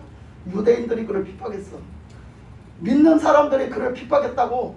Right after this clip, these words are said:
쫓아다니면서 핍박을 하고 그 일을 못하게 했어. 곧 누가 죄인이야? 누가 죄인? 믿는다는 사람들이 죄인이라고. 믿는다는 사람들이 죄인이요.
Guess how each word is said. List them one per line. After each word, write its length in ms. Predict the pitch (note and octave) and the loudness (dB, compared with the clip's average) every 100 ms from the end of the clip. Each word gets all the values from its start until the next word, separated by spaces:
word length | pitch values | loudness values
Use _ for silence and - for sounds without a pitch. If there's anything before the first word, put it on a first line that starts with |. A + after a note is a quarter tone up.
| - - | -18 -4
쫓아다니면서 1000 | - - - F#4+ F#4 D#4+ E4 E4 D#4 | -4 -4 0 2 2 2 2 0 -4
핍박을 400 | - D#4+ D4+ C4 | -8 -4 -2 0
하고 220 | A#3+ A#3+ B3+ | -4 -6 -10
그 120 | C#4 | -10
일을 180 | B3 A3 | -6 -6
못하게 360 | F#3+ B3 A3+ | -6 -8 -8
했어. 280 | G#3+ - F3 E3 - - - - - - - - - | -8 -10 -14 -14 -20 -20 -20 -20 -20 -20 -20 -20 -16
곧 280 | - D4+ B3 | -4 -4 -2
누가 260 | A3+ C#4+ - | -2 0 2
죄인이야? 580 | C4+ B3+ B3 E4 - G3 | 0 0 -4 -4 -6 -8
누가 240 | A#3 C#4+ | 0 2
죄인? 360 | C#4 C#4 G#4+ A#4 - - - - - | 2 -2 -4 -10 -18 -20 -20 -20 -16
믿는다는 680 | F#3+ B3 D4 C#4+ C#4 B3 A#3 | -6 -2 0 0 0 0 -2
사람들이 480 | - C#4 C#4+ C4+ C4 | -4 -4 -2 -2 -4
죄인이라고. 880 | F#3 A3+ A#3+ A3 F#3+ E3 E3 E3+ F3 - - - - - - | -6 -6 -4 -6 -6 -6 -8 -10 -14 -20 -20 -20 -20 -20 -16
믿는다는 680 | F#3 D#4 E4+ E4+ D#4+ D4+ C#4+ | 0 2 4 2 2 2 0
사람들이 500 | - E4 E4+ E4+ C#4+ | -2 -2 -2 -4 -6
죄인이요. 580 | G#3 A3+ B3 B3+ F3 | -6 -8 -6 -6 -8